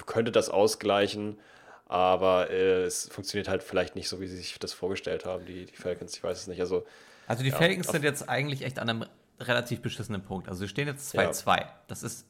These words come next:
Speaker 2: in Ordnung. Das ist in dieser
Speaker 1: Ja.
Speaker 2: Division, wenn wir drauf gucken, Tampa Bay ist hier mit, äh, drei Wins und einem Loss an der Spitze.
Speaker 1: Ja,
Speaker 2: Die
Speaker 1: die
Speaker 2: Saints,
Speaker 1: Division ist auch nicht so stark.
Speaker 2: die Saints haben,
Speaker 1: <laughs>
Speaker 2: haben
Speaker 1: Leider.
Speaker 2: Probleme.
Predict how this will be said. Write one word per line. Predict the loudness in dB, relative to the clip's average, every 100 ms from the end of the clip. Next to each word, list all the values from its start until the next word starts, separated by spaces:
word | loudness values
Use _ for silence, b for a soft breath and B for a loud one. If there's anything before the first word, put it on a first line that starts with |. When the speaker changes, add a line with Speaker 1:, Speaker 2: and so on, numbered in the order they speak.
| -2
Speaker 2:
in | 0
Ordnung. | 2 2 0 -8 -4
Das | -4 -4
ist | -6
in | -4 0
dieser | 2
Speaker 1:
Ja. | 4
Speaker 2:
Division, | 2 0 0 -2
wenn | -2 0
wir |
drauf | 0 0 -2 -6
gucken, | -6 -6
Tampa | -4 -4 -2
Bay | 2 2 2
ist | -2 -6
hier | -6
mit, | -6 -10 -6
äh, | -4 -4
drei | 0 0 0
Wins | -6 -6
und | -4
einem | -2 -2
Loss | -4 -6
an | -8 -8
der |
Spitze. | -6 -8 -4 -4 -4 B B B B
Speaker 1:
Ja, | 2 4 4
Speaker 2:
Die |
Speaker 1:
die | 4
Speaker 2:
Saints, | 4 6 4
Speaker 1:
Division | 0
ist | -6
auch | -8
nicht | -8
so | -8
stark. | -6 -4
Speaker 2:
die | -2
Saints | 2 0 2
haben, | 0 0 -2
Speaker 1:
<laughs> | -2
Speaker 2:
haben | -2 0
Speaker 1:
Leider. | -2
Speaker 2:
Probleme. | 0 0 2 0